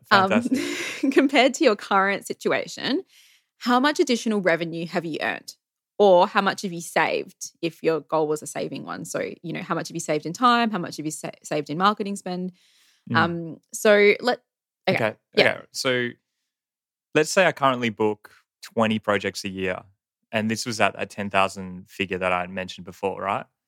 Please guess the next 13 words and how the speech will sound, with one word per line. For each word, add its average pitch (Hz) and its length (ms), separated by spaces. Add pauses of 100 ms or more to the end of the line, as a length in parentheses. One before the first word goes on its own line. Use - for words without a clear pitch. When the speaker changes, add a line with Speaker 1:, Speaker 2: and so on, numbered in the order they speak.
Speaker 1:
Yes. - 160
Speaker 2:
So 113 80
that's, - 920
if 113 80
my 113 120
maths 104 320
is 104 140
okay, 107 420
it's - 180
two - 180
hundred 98 240 (100)
thousand 98 300
dollars. 127 460